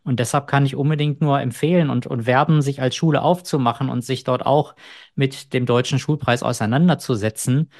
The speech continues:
Äh, man kann sowohl als Nichtpreisträgerschule schon unheimlich viel machen. Es gibt den Campus des Deutschen Schulpreises, es gibt, äh, Netzwerkveranstaltungen, es gibt Themenveranstaltungen, da kann mehr oder weniger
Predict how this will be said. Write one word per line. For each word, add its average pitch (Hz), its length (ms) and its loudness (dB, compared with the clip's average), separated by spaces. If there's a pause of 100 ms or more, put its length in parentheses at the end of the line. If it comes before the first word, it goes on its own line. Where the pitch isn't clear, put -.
(200)
Äh, 123 120 -2
man 127 180 4
kann 170 260 4
sowohl 160 420 4
als - 220 -2
Nichtpreisträgerschule 180 1300 0
schon 175 240 0
unheimlich 170 520 2
viel 175 220 -2
machen. 165 320 0
Es 147 140 -6
gibt 139 180 -6
den 127 140 -2
Campus 160 420 -2
des 143 140 -6
Deutschen 139 320 0
Schulpreises, 131 720 0
es 127 160 -10
gibt, - 300 -8
äh, 139 120 -2
Netzwerkveranstaltungen, 135 1200 0
es 117 120 -6
gibt 139 160 -8
Themenveranstaltungen, 135 1000 0
da 123 80 -2
kann 131 180 0
mehr 135 140 2
oder 123 160 2
weniger 120 380 -2